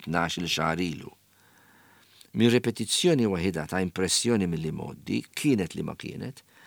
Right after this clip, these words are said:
anki jekk ir-ripetizzjoni tibqa' sejra sal-infinità, ma tista' toħroġ qatt idea ġdida oriġinali,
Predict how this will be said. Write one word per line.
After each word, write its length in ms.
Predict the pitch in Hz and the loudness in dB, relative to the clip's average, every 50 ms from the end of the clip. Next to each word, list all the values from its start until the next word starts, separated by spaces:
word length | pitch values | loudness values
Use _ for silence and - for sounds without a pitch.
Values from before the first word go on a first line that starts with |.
| - - - - - _ _ | -20 -20 -20 -20 -20 _ _
anki 380 | 139 147 151 143 120 - 120 117 | 6 6 6 6 4 4 4 4
jekk 180 | 110 - - 117 | 4 4 2 2
ir-ripetizzjoni 840 | 107 92 113 113 - 120 110 - 104 92 - - 113 113 104 92 87 | 4 4 2 2 2 0 0 0 -2 0 0 2 4 4 2 2 0
tibqa' 280 | - - - - - 87 | -2 -6 -8 -6 -8 -2
sejra 280 | - 98 92 85 85 | 0 2 2 2 2
sal-infinità, 880 | 80 - 90 82 82 80 80 - 98 92 95 101 - 82 82 95 120 127 - - - - - - - - - - - _ _ - - - - - - - - - _ _ _ - 117 | 0 0 0 0 0 -2 0 0 2 2 2 0 2 4 4 4 4 2 -4 -10 -20 -18 -18 -18 -18 -18 -20 -20 -20 _ _ -20 -18 -16 -14 -14 -14 -14 -16 -18 _ _ _ 2 4
ma 100 | 127 131 | 4 4
tista' 520 | 127 - 156 139 - - - 135 120 120 - _ - | 4 4 2 2 2 2 2 2 2 2 0 _ 2
toħroġ 480 | 139 123 104 110 107 107 104 - - - _ | 2 2 4 2 2 2 2 0 -2 0 _
qatt 480 | 156 143 104 - _ _ - - - - _ - 110 | 2 2 2 0 _ _ -12 -12 -12 -8 _ 0 0
idea 320 | 87 104 104 85 78 76 | 4 4 4 4 4 0
ġdida 540 | 67 - - - 80 76 69 64 78 76 - - 98 | -2 -6 -8 -6 -6 -6 -4 -6 -6 -6 -4 -2 -2
oriġinali, 720 | 90 80 78 76 78 76 76 76 73 73 71 69 76 | -2 -2 -2 -2 -2 -2 0 -2 -2 -2 -4 -4 -6